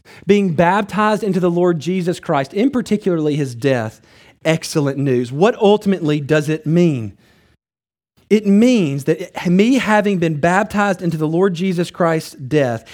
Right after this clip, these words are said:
it means that in Christ I died. Galatians two twenty, I think, makes this really clear. For some reason, we tend to skip the introduction of this verse. We always go straight to the living.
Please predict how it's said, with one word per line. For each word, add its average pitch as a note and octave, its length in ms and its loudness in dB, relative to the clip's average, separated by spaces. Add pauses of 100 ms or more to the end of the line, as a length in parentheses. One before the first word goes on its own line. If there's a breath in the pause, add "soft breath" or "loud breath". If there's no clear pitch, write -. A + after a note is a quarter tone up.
(140)
it G#3 200 4
means G3 300 0
that D3 220 0
in G#3 280 4
Christ C#3 580 -2 (400 soft breath)
I D3 320 0
died. A#2 520 -6 (1600)
Galatians F3+ 380 0
two F3 180 0
twenty, E3 320 -2
I B2 40 -4
think, D3 200 -6
makes C3+ 220 -4
this C#3 200 -8
really C3 200 -4
clear. B2+ 360 -4
For C#3 80 -14
some E3+ 160 -4
reason, D3 200 -2
we C3 80 -4
tend C#3 220 -6
to B2 40 -6
skip - 360 -6
the A#2 140 -4
introduction B2 560 -8
of G#2+ 120 -10
this G#2+ 140 -10
verse. A#2+ 360 -8
We B2 80 -6
always C3 260 0
go C3 120 -4
straight C#3+ 360 -4
to C3+ 60 -10
the A#2+ 100 -6
living. A2+ 500 -4